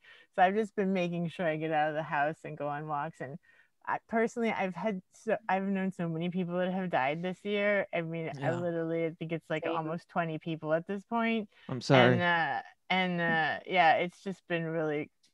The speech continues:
Speaker 1: crazily intense. And so I've just been making sure to, like, keep writing in my journal. I've been compulsively making collages, like, every day, all day. Another great thing about cut-ups is that, um, you can do it while you're, like, watching shitty T V, you know?
Speaker 2: Sure.
Speaker 1: So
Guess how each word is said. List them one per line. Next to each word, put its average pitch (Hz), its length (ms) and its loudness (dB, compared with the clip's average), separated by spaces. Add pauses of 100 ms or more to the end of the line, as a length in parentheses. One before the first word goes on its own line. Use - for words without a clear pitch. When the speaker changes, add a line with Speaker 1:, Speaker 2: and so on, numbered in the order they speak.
Speaker 1:
crazily 160 580 -4
intense. 151 520 -8 (480)
And 175 520 -2
so 185 300 2
I've 180 160 0
just 185 240 -6
been 180 160 -2
making 175 380 -4
sure 175 400 -2 (120)
to, 160 480 -4
like, 143 200 -6 (260)
keep 214 220 -4
writing 180 340 2
in 175 140 -2
my 175 140 -2
journal. 165 460 -4
I've 175 160 0
been 185 140 -2
compulsively 175 800 -2
making 160 380 -6
collages, 160 720 -2
like, 160 220 -4
every 160 280 -4
day, 160 220 -2
all 156 160 -2
day. 156 280 -4 (240)
Another 220 320 4
great 220 240 2
thing 208 180 -2
about 190 260 2
cut-ups 185 360 -4
is 180 200 -6
that, 180 280 0
um, 165 440 -6 (500)
you 196 120 0
can 196 140 0
do 185 180 2
it 175 100 2
while 175 200 8
you're, 175 140 2
like, 165 180 2
watching 165 400 0
shitty 170 380 -4
T 180 220 -4
V, 160 400 -4
you 190 120 -2
know? 190 220 -2
Speaker 2:
Sure. 127 180 2
Speaker 1:
So 175 260 -2